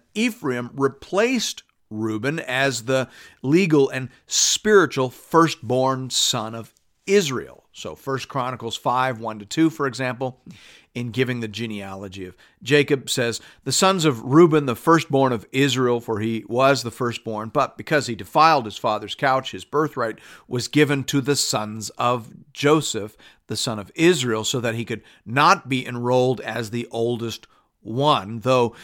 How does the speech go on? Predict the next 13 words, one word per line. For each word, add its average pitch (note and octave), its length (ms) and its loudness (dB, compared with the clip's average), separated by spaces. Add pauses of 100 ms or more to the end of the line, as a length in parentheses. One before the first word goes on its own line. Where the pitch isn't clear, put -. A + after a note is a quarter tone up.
(260)
Judah D3+ 280 8
became A2+ 360 -2
strong F#3 580 8
among G#2+ 240 -4
his G2+ 160 -10
brothers, A2 440 -6
and A#2+ 120 -6
a A2 60 -10
chief - 500 -2
came C3 240 -4
from G#2 200 -10
him, C3 440 -2
yet C#3+ 600 2